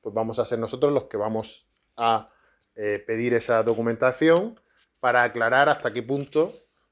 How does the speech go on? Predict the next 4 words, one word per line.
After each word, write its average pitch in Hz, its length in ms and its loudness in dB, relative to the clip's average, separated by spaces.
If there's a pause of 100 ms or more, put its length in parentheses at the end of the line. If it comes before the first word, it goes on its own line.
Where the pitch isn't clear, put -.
(140)
eh, 110 640 -6
esos - 260 -6
pagos 151 680 4
obedecen 135 840 -2